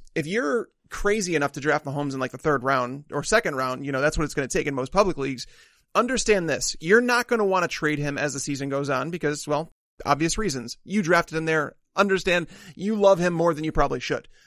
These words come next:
Okay, Kansas City, fa-, their fantasy schedule in the playoffs, one, so week fourteen they're playing the Patriots, which can really be hit or miss. That game is in New England, but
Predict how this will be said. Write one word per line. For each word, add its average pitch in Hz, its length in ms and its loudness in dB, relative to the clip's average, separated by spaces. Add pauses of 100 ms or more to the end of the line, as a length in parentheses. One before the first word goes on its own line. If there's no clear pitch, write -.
(140)
Okay, 156 240 4
Kansas 233 540 2
City, 196 420 2
fa-, - 440 -2
their 165 160 2
fantasy 240 440 2
schedule 185 420 4
in 180 80 2
the 143 80 4
playoffs, 190 640 4 (680)
one, 190 760 -2
so 190 180 2
week 202 220 -2
fourteen 180 280 4
they're 165 120 0
playing 151 340 0
the 147 80 0
Patriots, 139 540 -2
which - 320 -4
can 240 160 -6
really 247 160 2
be 190 100 -2
hit 165 160 2
or 156 60 4
miss. 143 240 0
That 151 120 4
game 156 140 0
is 151 80 0
in 190 240 -4
New 185 160 2
England, 151 380 0
but 170 180 0